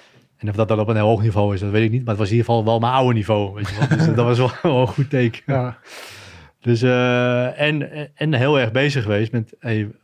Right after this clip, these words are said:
Speaker 1: wat voor vaardigheden moet ik hebben om weer volwaardig mee te draaien? Dus, eh,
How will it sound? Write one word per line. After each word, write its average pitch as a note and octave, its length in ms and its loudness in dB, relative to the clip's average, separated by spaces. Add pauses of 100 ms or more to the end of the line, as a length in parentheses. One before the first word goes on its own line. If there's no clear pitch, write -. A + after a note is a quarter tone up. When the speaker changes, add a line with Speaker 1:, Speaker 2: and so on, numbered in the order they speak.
(140)
Speaker 1:
wat A#2+ 180 -2
voor - 140 -10
vaardigheden A2 760 0 (200)
moet A2 220 -4
ik G#2+ 80 -6
hebben G#2 460 -4 (800)
om B2+ 200 -2
weer G#2+ 140 2
volwaardig G#2 360 0
mee B2+ 140 2
te G#2+ 60 -2
draaien? F#2 240 -8
Dus, F#2 140 -14
eh, A2 80 -16